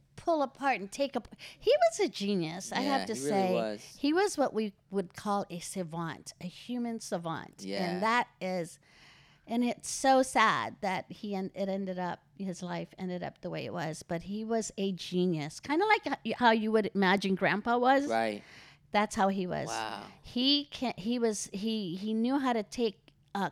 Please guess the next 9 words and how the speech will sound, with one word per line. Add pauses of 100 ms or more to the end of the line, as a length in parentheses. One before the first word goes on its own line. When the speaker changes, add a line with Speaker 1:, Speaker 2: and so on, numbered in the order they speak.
Speaker 1:
classic
cars.
He
was
into
M
G
Cs.
Speaker 2:
Yeah.